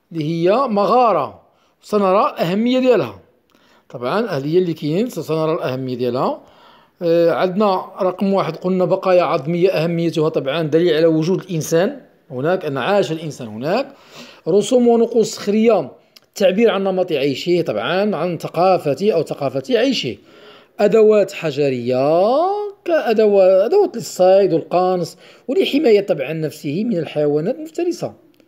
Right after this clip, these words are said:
فهذه الأدوات الحجرية كان يصنعها من أجل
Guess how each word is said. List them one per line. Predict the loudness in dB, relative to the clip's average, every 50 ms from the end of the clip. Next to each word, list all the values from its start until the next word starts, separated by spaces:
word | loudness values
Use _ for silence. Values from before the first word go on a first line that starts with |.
| _ _
فهذه | _ _ -2 -2 -2 -2 -2
الأدوات | -2 0 2 4 4 4 4 2
الحجرية | 0 -2 -4 -4 -2 -2 0 2 2 0
كان | 2 0 -2 -2 0 -2 -2 -2 -2 -2 -4
يصنعها | -6 -6 -8 -10 -6 -4 -2 -2 0 -2 -2
من | -4 -6 -8 -6
أجل | -6 -6 -6 -2 -2 -2 -2 -2